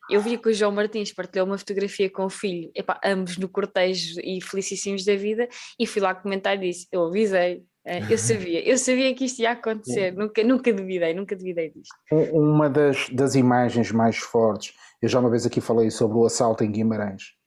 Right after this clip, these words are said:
Speaker 2: então imaginem o que é eu ir à bola com o meu filho, o primeiro jogo fora, e somos assaltados. Assaltados por um grupo de adeptos do Vitória, não é? Então não é assaltados para dinheiro, é assaltados.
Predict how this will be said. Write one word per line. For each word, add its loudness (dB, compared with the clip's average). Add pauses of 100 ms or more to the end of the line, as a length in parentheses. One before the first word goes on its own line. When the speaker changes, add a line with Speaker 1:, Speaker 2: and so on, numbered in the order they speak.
(440)
Speaker 2:
então 0
imaginem 4
o 2
que -2
é 4
eu 4
ir 4
à 4
bola 4
com -2
o 4
meu 4
filho, 0
o 0
primeiro 2
jogo 0
fora, 0
e 0
somos -4
assaltados. -4 (1400)
Assaltados 2
por 0
um 4
grupo 2
de 2
adeptos 0
do -2
Vitória, 0
não -4
é? -12 (260)
Então 0
não 4
é 4
assaltados 2
para 0
dinheiro, 4
é 0
assaltados. -2